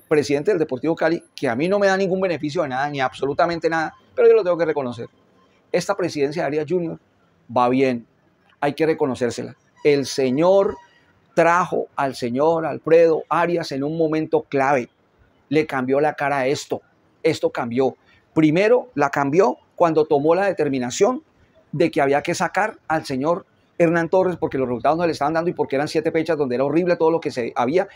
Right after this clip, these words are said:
y donde, donde la cosa no, no, no daba, no daba resultado. Y el señor Arias Junior como presidente habló con él,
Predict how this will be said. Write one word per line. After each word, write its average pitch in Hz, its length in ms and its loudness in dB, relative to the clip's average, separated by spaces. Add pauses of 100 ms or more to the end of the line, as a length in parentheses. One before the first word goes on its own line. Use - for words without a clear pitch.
y 165 180 -4
donde, 143 340 0
donde 135 180 -4
la 117 100 -10
cosa 135 280 -6 (140)
no, 151 160 -4
no, 151 140 -4
no 151 120 0
daba, 131 220 0
no 139 120 0
daba 127 120 0
resultado. 117 400 -10 (1120)
Y 165 160 2
el 143 100 2
señor 139 560 -2 (1400)
Arias 156 320 0
Junior 175 240 0
como 156 200 -6
presidente 143 520 -4
habló 139 320 -2
con 156 200 -2
él, 139 220 -6